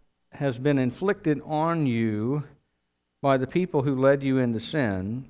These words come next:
and even your friends will look down on you. Verse ten says, "Sexual sin also sometimes," and this is often the case,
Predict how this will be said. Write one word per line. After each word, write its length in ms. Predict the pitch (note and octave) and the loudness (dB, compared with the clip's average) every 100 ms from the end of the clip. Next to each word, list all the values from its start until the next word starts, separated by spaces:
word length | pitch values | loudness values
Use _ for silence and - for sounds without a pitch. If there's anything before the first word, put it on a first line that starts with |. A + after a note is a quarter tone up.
| - | -4
and 200 | C3+ C#3+ | -2 0
even 380 | G3 B3+ A3+ F3+ | -2 0 0 0
your 180 | E3+ D#3+ | 0 -2
friends 580 | - G3+ C#3 A#2+ B2 | -2 0 0 0 -2
will 220 | B2 B2+ C3+ | -2 -2 0
look 220 | D3+ - | -2 -4
down 260 | D3 D#3 | -4 -2
on 240 | B2 G2+ G2 | -2 -2 -4
you. 80 | G2 _ _ - - _ - - _ _ _ _ _ _ _ _ _ _ _ _ _ _ _ _ _ _ _ _ _ _ _ _ _ _ _ _ _ _ _ _ _ _ _ _ _ - - - _ - | -8 _ _ -20 -20 _ -20 -20 _ _ _ _ _ _ _ _ _ _ _ _ _ _ _ _ _ _ _ _ _ _ _ _ _ _ _ _ _ _ _ _ _ _ _ _ _ -20 -20 -20 _ 0
Verse 200 | F3 F#3+ | 2 2
ten 380 | - G3 F#3 E3 | 4 4 4 2
says, 260 | D#3+ D#3+ | 4 4
"Sexual 480 | - G3 G3 - E3 | 4 2 2 0 -4
sin 320 | D3 F#3 F3 | -2 0 0
also 460 | D#3+ D#3+ F#3+ - D#3+ | 0 2 0 2 0
sometimes," 720 | - G3+ G#3+ D#3 C3+ E3 - - _ | 2 -2 2 2 2 -2 -6 -16 _
and 140 | C3 | -6
this 160 | D3 - | -4 -6
is 60 | A#2+ | -6
often 420 | C#3 G#3+ - A#2 | -2 0 -2 -4
the 60 | |
case, 420 | G#2+ A#2+ A#2+ D3 | -4 -2 -2 -4